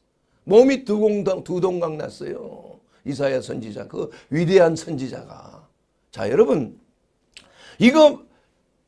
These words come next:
여러분의, 우리의 신앙과 신앙관을 비춰봤을 때 하나님을 위하여 그렇게 헌신하고 하나님을 위하여 그렇게 순복하고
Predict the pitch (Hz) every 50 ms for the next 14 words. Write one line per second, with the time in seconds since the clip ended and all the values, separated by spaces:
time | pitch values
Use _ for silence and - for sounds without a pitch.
0 | _ _ _ _ _ _ - 175 214 254 262 262 277 277 254 247 262 - 185 202
1 | 226 240 247 247 233 233 - - - 214 226 220 226 208 196 190 - 180 170 147
2 | - - 214 220 226 208 202 190 190 180 175 160 - 170 - - 185 156 143 135
3 | - - 139 135 123 - 131 131 110 - - - - - _ - - - 185 220
4 | 233 240 240 240 240 247 247 240 247 240 214 196 196 190 208 202 202 202 - 175
5 | 185 180 - 202 - - - - 226 269 269 269 - - 214 208 185 160 147 147
6 | 156 156 - - - _ _ _ _ _ _ - - - 226 240 240 247 240 247
7 | 247 254 254 240 226 226 233 240 233 226 233 226 - - 220 294 320 311 - -
8 | - 277 311 302 294 302 302 302 302 - - _ _ _ _ _ _ - - -
9 | 277 294 262 247 254 254 254 - - 220 226 220 226 226 226 220 220